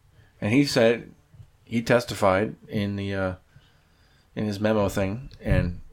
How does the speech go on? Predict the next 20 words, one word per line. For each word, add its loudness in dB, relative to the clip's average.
in -6
front -4
of -6
Congress, -2
I 0
believe, -4
that, -10
like, -18
he -8
doesn't -4
approve -2
any -2
s-, -8
form -2
of -8
leaking -4
or -6
anything -6
like -8
that. -6